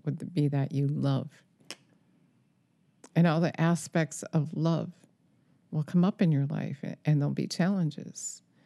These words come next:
And you gotta choose which way you're gonna go. Are you gonna take the narrow path? A-, and it's not only loving each other,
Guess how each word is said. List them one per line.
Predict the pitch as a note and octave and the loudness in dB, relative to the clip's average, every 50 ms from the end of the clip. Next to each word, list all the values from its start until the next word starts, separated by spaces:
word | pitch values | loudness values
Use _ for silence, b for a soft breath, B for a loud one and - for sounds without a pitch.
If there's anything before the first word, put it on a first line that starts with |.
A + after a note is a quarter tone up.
| b b b b b b b b b b - | b b b b b b b b b b 0
And | D#3+ D#3 D#3 D3+ C#3+ C#3 - | 2 4 4 4 4 2 2
you | C#3 E3 E3+ | 2 2 4
gotta | - F#3 E3+ D#3+ D#3+ | 4 4 4 2 2
choose | D#3+ - - G#3 G#3 G3 E3+ C#3 - - - - - - - _ _ _ _ _ _ _ _ _ _ _ _ _ _ _ _ _ _ _ - | 0 -2 0 0 0 0 -2 -4 -8 -10 -10 -8 -8 -10 -10 _ _ _ _ _ _ _ _ _ _ _ _ _ _ _ _ _ _ _ -2
which | E3 D#3+ - - | -2 -2 0 0
way | D#3+ D#3+ D#3+ | 0 2 2
you're | D#3 D#3 | 2 0
gonna | D#3 D3+ D#3 D#3 | 0 0 0 0
go. | D#3 - - G3+ | 0 -2 -2 0
Are | F#3+ D#3+ D3+ | 2 2 2
you | D#3 | 2
gonna | D3+ D#3 D3+ D3+ | 2 2 0 0
take | - - E3+ D#3+ | 0 -2 -2 -2
the | - - | 0 2
narrow | D3+ D3 D3 C#3+ D#3+ D#3+ | 2 2 2 2 0 -2
path? | - - F#3 - F#3+ G3+ G#3+ - _ _ _ _ _ _ _ _ b b b b b b b b b b b b - | -4 -6 -6 -6 -4 -6 -8 -10 _ _ _ _ _ _ _ _ b b b b b b b b b b b b -2
A-, | G3+ F#3+ - - | -2 -2 0 2
and | A3+ A3+ B3+ | 4 4 4
it's | B3 C4+ B3+ - | 4 2 2 0
not | B3 B3+ C#4 C4 - - - | 2 2 2 0 -4 -6 -8
only | - - F#3+ G3 G#3 G3+ F#3 | -2 0 2 2 4 4 2
loving | F3 F3 F3 F3+ F3+ F3+ F3 E3+ | 2 2 4 4 4 4 4 2
each | E3+ E3 - - A3+ | 2 0 -2 -4 -4
other, | A#3 B3+ A3 E3+ E3+ F3 F3+ F#3+ | -2 -2 0 -2 0 -2 -2 -4